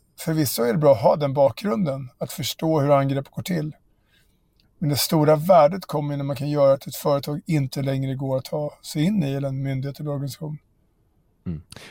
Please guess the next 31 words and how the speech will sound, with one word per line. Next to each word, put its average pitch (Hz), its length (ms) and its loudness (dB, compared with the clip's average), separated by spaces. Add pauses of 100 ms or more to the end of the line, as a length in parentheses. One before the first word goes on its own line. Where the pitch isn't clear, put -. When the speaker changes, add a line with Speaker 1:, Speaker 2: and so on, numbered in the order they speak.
(160)
Speaker 2:
Och 98 280 2 (160)
hur 127 140 4
många 107 340 2
av 82 80 -4
dem 82 240 -2
sk-, - 300 -16 (200)
utredningar 78 560 -4
som 82 140 -10
du 76 80 -6
har 76 60 -4
gjort 76 180 -6
de 76 140 -6
senaste 78 340 -8
fem 80 340 -6
åren. 71 340 -8
Nu 92 180 -6
kommer 87 240 -2
jag 78 100 -4
igen 80 200 -6
och 71 120 -10
ber 82 220 -4
dig 73 120 -6
om 71 100 -8
en 71 100 -8
så - 120 -10
här 78 200 -10
höftad - 400 -8
siffra. - 280 -8
Men 90 140 -4
hur 123 200 4
många 90 580 -2